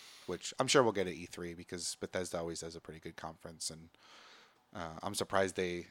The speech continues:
I mean, I'm sure they had to put it out because Walmart, like, pulled the rug out from underneath them. This would have been a cool, like, "Here's this new game, and it's coming out in the fall." Um, so that was kind of a bummer, but yeah, they'll definitely be talking about it at E three. Um, all right.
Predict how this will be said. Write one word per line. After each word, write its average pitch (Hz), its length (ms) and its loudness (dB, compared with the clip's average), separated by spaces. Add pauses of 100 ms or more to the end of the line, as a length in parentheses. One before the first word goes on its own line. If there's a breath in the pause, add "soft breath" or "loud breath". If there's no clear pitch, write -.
I 107 80 4
mean, 107 140 2
I'm 98 100 0
sure 110 180 8
they 101 100 6
had 92 240 2
to 95 120 2
put - 180 0
it 95 80 4
out 90 220 4
because 87 240 -8
Walmart, 87 460 -2 (280)
like, - 140 -8
pulled 92 180 -2
the 90 60 -4
rug 85 200 -4
out 82 160 -2
from 90 140 -6
underneath 87 380 -6
them. 85 180 -8
This 87 180 -2
would 92 80 0
have 90 80 -2
been 90 100 0
a 85 60 -4
cool, 92 280 -2
like, 87 200 0 (400)
"Here's 151 280 8
this 160 180 6
new 180 140 6
game, 156 340 10
and 110 80 2
it's 104 120 2
coming 170 280 10
out 190 260 12
in 196 160 4
the 202 120 10 (180)
fall." 120 800 12 (400 loud breath)
Um, 87 460 -2
so 87 360 -4
that 113 100 8
was 117 120 8
kind 110 160 4
of 92 60 0
a 95 80 2
bummer, 92 320 2
but 95 180 0 (100)
yeah, 143 260 12
they'll 127 140 10
definitely 123 240 8
be 101 80 -6
talking 98 220 -2
about 90 140 -2
it - 60 -16
at 92 200 -2
E 90 140 -10
three. 90 280 -8 (480 loud breath)
Um, 90 480 -8 (320)
all 160 80 12
right. 240 80 10